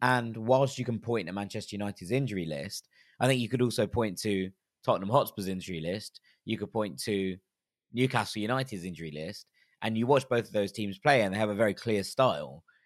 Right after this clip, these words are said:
and they have a very clear idea of exactly what they're trying to do. And I actually think the most worrying thing for Ten Hag is that United's identity has been completely eroded, and I don't know what they're supposed to look like anymore. And that's about as,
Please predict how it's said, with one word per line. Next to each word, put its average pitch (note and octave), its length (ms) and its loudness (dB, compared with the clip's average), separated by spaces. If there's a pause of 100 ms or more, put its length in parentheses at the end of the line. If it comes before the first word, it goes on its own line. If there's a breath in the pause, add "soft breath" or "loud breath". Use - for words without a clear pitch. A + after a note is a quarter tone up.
(120)
and G#2 100 -4
they G#2+ 40 2
have A2 100 4
a A2 60 0
very A2+ 220 6
clear A2 280 2
idea G2+ 480 4
of F2 60 0
exactly F2 480 -4
what G2 160 -2
they're F#2 80 -2
trying F#2+ 300 -2
to F#2+ 80 -12
do. G#2 240 0
And G2 80 -2
I A#2 100 2
actually A#2+ 220 -6
think A#2+ 140 -2
the G#2+ 60 -4
most A#2+ 340 0
worrying G#2+ 420 2
thing B2+ 220 0
for D3 260 -2
Ten E2+ 200 -8
Hag D2+ 320 -8 (520)
is A2 220 0
that A2 260 6 (600)
United's B2 500 2
identity G#2+ 720 2
has D#2+ 100 -6
been F#2 140 -8
completely F#2+ 460 -4
eroded, G2+ 560 0 (380)
and A2 100 0
I A#2 60 4
don't A#2 240 2
know A2+ 240 4
what G2+ 280 2 (100)
they're G#2+ 120 -2
supposed A2 480 -2
to G#2 80 2
look A2+ 280 -2
like E2+ 240 -6
anymore. E2 480 -6
And G2+ 80 -6
that's A#2+ 160 -4
about B2+ 320 4
as, G2+ 180 -4